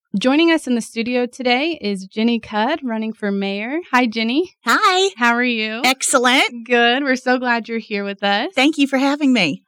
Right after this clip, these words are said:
Speaker 1: So why don't you just start out by telling us a little bit about who you are and where you come from, what's your background?
Speaker 2: Yes, ma'am. So I was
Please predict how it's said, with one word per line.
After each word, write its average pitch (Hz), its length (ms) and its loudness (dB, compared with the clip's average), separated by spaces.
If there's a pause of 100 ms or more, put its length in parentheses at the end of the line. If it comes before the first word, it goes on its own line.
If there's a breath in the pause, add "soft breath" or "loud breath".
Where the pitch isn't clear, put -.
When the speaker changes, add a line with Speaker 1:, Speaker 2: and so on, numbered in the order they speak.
(120)
Speaker 1:
So 320 240 0
why 311 200 2
don't 427 160 -6
you 320 120 4
just 294 220 -8
start 226 200 0
out 220 140 0
by 196 120 -6
telling 190 340 -4
us 190 140 -6
a 180 40 -10
little 180 220 -6
bit 180 180 -4
about 175 380 -2
who 247 80 4
you 226 220 4
are 180 340 -4
and 170 280 -6 (300 soft breath)
where 233 200 4
you 254 200 2
come 226 220 -4
from, 226 240 -2
what's 220 140 -6
your 240 80 -6
background? 202 680 -4 (540 loud breath)
Speaker 2:
Yes, 294 180 -2
ma'am. 233 240 0
So 220 140 0
I 226 100 2
was 269 300 0